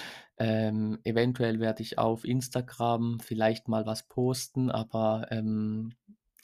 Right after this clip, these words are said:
nicht so viel, weil, wie gesagt, es gibt nur einen Entspannungsurlaub. Folgt mir gern mal auf Instagram, at dream travel you, ähm, findest du dann sofort.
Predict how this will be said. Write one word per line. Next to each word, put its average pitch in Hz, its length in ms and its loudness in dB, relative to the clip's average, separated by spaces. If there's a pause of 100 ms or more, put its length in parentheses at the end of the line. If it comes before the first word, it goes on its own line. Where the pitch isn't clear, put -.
(400)
nicht 123 340 8
so 113 120 4
viel, 143 340 0
weil, 113 160 4
wie 113 140 0
gesagt, 120 400 2
es - 80 -10
gibt - 180 -10
nur 113 100 -2
einen 110 140 -2
Entspannungsurlaub. 123 1080 0 (420)
Folgt - 360 0
mir 113 80 2
gern 113 220 2
mal 117 200 2
auf 110 180 0
Instagram, 127 840 0 (400)
at 113 300 -2 (100)
dream 113 300 0
travel 110 340 -4
you, 131 360 0 (340)
ähm, 110 560 -2 (100)
findest 117 420 -2
du 117 100 2
dann 110 180 4
sofort. 127 600 2